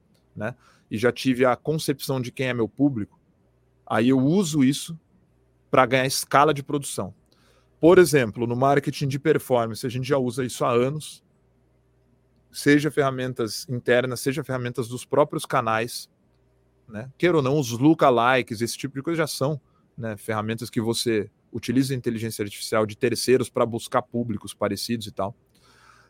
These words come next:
Mas a gente usa hoje, além disso, na parte de design, na parte de produção de conteúdo, mas no formato principalmente, a gente usa bastante já é, algumas ferramentas.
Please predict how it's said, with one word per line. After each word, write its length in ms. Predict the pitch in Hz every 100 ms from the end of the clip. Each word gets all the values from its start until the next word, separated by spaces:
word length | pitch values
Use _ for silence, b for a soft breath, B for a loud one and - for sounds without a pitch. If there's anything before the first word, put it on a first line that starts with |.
| _
Mas 360 | 117 117 120 113
a 40 |
gente 220 | 127 120
usa 180 | 127 131
hoje, 240 | 120 123
além 260 | 123 127 143
disso, 400 | 110 117 104 - b b
na 100 | 120
parte 400 | 120 131 135 135 135
de 120 | 139
design, 600 | 117 120 120 131 135 135 _
na 100 | 120
parte 240 | 107 123 120
de 80 | 120
produção 540 | 143 143 131 147 160
de 100 | 156
conteúdo, 400 | - 143 143 143
mas 240 | 135 135
no 300 | 131 143 143
formato 840 | 165 - 156 143 123 123 156 - 143
principalmente, 880 | 131 123 - 117 107 110 131 - _ _ _ _
a 80 | -
gente 340 | 104 123 - 123
usa 540 | 123 117 123 117 107 b b -
bastante 840 | 110 127 143 - 127 127 127 123
já 300 | 107 104 110 - _ _ _ _ _ _ _ 113
é, 260 | 107 107
algumas 340 | 107 104 113 -
ferramentas. 720 | 113 107 104 120 127 -